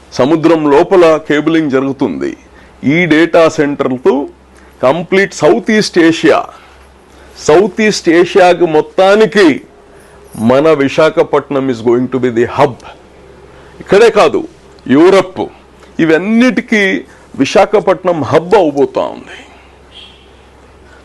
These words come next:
So ఎప్పుడైతే, so ఎప్పుడైతే ఒక సంస్థ వస్తుందో, ఈ యొక్క హబ్ తయారవుతుందో, this becomes the industrial center for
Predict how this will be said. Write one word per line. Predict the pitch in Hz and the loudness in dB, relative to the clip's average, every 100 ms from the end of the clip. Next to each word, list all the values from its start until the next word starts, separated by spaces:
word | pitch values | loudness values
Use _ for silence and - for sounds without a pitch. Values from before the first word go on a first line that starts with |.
| - | -4
So | 151 127 | -2 0
ఎప్పుడైతే, | 160 - 277 - 240 233 220 - - _ - - - - - - | -2 -2 -2 0 0 2 2 0 -10 _ -20 -20 -20 -20 -20 -6
so | 160 127 | -2 0
ఎప్పుడైతే | 160 - 277 - 247 240 220 190 - - _ _ - | 0 -2 -2 0 0 2 4 4 0 -8 _ _ -6
ఒక | 147 151 | -4 -2
సంస్థ | 139 147 175 - - | -2 -2 -2 -2 -2
వస్తుందో, | 160 135 - 139 117 151 349 - _ _ - - - | -2 -2 -4 -6 -2 -2 -4 -10 _ _ -20 -16 -4
ఈ | 170 | 0
యొక్క | 180 175 170 | 0 2 2
హబ్ | 143 127 156 180 208 247 - - - | 2 2 -2 -2 0 0 0 -8 -4
తయారవుతుందో, | 156 160 156 131 117 117 107 147 214 285 - _ - - - - | 0 2 4 2 0 -6 -2 0 0 -4 -20 _ -20 -20 -20 -16
this | 117 143 160 131 | -2 -2 -2 -4
becomes | 127 127 160 165 143 | -4 -2 -2 -4 -2
the | 139 127 113 - _ _ - - - - - - - - - - - - - - - - 123 | 0 0 -4 -12 _ _ -20 -20 -20 -20 -20 -20 -20 -20 -20 -20 -20 -20 -20 -20 -20 -6 -2
industrial | 156 180 170 - 175 156 151 | 0 0 -2 -2 0 2 0
center | 143 143 143 | -2 -2 -2
for | 143 143 | 0 0